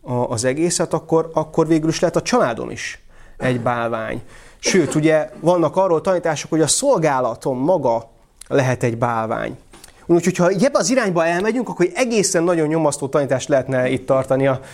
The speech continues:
a nap végére, és mindenki cefettül nagyon bánná minden, azt a bűnét is, amit el sem követett. Ö, de, de közben, közben azért mégiscsak ez egy fontos téma. Tehát azt látjuk az igében, hogy, hogy Istennek ez a bálványimádás dolog, ez a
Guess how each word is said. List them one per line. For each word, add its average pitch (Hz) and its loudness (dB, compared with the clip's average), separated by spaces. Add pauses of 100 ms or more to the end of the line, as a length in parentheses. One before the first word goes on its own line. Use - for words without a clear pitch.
(180)
a 139 0
nap 139 2
végére, 160 4
és 139 -2
mindenki 156 0
cefettül 135 2
nagyon 131 2
bánná 131 2
minden, 127 2
azt - 0
a 135 0
bűnét 139 2
is, 131 -2
amit 131 0
el 151 2
sem 120 -4
követett. 143 0 (480)
Ö, 127 2 (840)
de, 151 0 (120)
de 147 2
közben, 175 2
közben 247 2
azért 160 2
mégiscsak 202 0
ez 147 2
egy 139 0
fontos 135 -2
téma. 131 0
Tehát 135 2
azt 220 0
látjuk 180 0
az 127 2
igében, 147 2
hogy, 135 2
hogy 127 0
Istennek 139 2
ez 127 0
a 127 4
bálványimádás 131 0
dolog, 143 2
ez 123 2
a 123 2